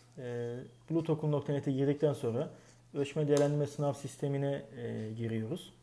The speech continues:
Buradan öğrenci girişini tıklıyoruz arkadaşlar. E, daha sonra bu bilgileri, e, doldurduktan sonra, e, karneniz çıkıyor. E, mesela bugün olduğumuz, e, Yakut serisi T Y T dördüncü deneme sınavı.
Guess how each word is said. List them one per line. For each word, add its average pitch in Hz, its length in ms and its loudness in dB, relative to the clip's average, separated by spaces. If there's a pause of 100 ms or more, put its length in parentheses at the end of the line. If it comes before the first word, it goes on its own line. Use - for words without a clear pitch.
(640)
Buradan 151 400 6
öğrenci 143 300 4
girişini 135 340 0
tıklıyoruz 107 420 -4
arkadaşlar. 107 540 -4 (840)
E, 127 160 -6
daha 165 160 2
sonra 147 240 2
bu 143 140 2
bilgileri, 135 640 2
e, 120 380 -4
doldurduktan 131 720 -2
sonra, 127 540 -4 (540)
e, 123 420 -4 (300)
karneniz 151 480 2
çıkıyor. - 360 -4 (760)
E, 131 80 -10
mesela 131 400 -2
bugün 135 180 2
olduğumuz, 131 600 0
e, 131 120 -4
Yakut 127 520 0
serisi 131 480 -2
T 143 100 4
Y 127 160 6
T 135 180 4
dördüncü 127 840 2
deneme 127 280 -2
sınavı. 120 440 -4